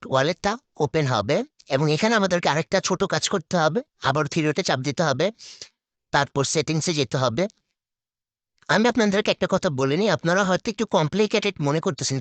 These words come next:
কাজটা, but মনোযোগ দিয়ে করলে কাজটা সহজ এবং আপনারা ভিডিও দেখবেন, পাশাপাশি কাজ করবেন, সহজ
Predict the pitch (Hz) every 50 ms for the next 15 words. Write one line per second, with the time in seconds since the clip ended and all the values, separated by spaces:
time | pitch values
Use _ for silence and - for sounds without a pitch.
0 | - 127 127 - - - 190 214 233 - _ _ _ _ _ _ _ _ _ 127
1 | 120 147 151 - 165 170 180 202 220 202 233 214 185 165 202 214 202 - - 160
2 | 147 139 143 170 202 240 302 320 - _ - 156 151 - - - 190 175 - -
3 | 120 107 101 85 - - - _ _ _ _ _ - 156 156 180 170 156 - 180
4 | 180 165 156 135 143 151 151 202 190 190 175 160 226 285 269 - 233 - - 165
5 | 156 143 - - - 190 185 - - - 226 226 294 302 247 - 190 156 139